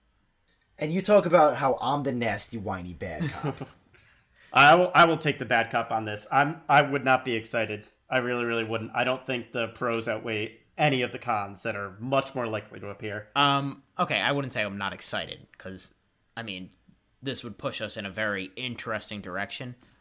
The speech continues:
Speaker 3: but I would be skeptical. Yeah, I would be skeptical. Anyway, moving on from that to Disney movies that are coming out for sure. We finally, last week, we've, we've gotten bits and pieces of the cast of Jon Favreau's possibly unnecessary,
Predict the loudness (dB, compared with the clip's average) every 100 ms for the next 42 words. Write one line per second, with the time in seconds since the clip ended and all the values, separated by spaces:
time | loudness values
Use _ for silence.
0 | _ _ 0 2 0 -2 -6 -6 -6 -10
1 | -14 -20 -20 _ _ _ _ _ -10 -10
2 | -10 _ _ -6 -4 -4 -8 -10 -12 -18
3 | -20 _ _ _ _ 0 2 2 -4 _
4 | _ -2 0 2 0 0 -2 -2 -4 -2
5 | 0 -2 -4 -2 -2 -2 -2 -2 -2 -2
6 | 4 4 4 -4 -4 -4 -6 -10 -8 -6
7 | -4 -6 -10 _ _ -8 -6 -4 2 4
8 | 4 2 0 2 2 0 -6 -8 -10 _
9 | _ _ -10 -6 -6 -6 -2 4 4 4
10 | -2 -4 -4 -8 -8 -6 -6 0 0 0
11 | -4 -2 -2 -2 -6 -6 -6 -6 -4 -4
12 | -2 -4 -4 -2 -2 -4 -8 -16 -4 2
13 | 2 2 -4 -2 -2 -2 -4 -6 -6 -4
14 | -4 -6